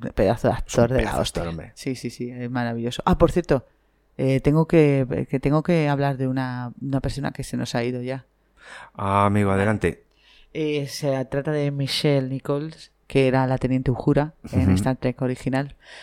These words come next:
Speaker 1: que se ha muerto hace poco y, y estoy muy jodida.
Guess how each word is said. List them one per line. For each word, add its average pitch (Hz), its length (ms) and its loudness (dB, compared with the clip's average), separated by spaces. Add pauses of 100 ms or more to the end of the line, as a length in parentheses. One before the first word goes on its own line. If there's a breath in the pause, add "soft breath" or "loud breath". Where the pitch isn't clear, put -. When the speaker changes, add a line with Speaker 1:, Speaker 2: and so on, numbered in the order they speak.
(220 loud breath)
Speaker 1:
que 135 180 4
se - 100 0
ha - 20 0
muerto 131 680 6
hace 131 280 0
poco 147 340 2
y, 120 680 -4
y 127 180 -2
estoy 127 220 0
muy 185 100 4
jodida. 175 420 0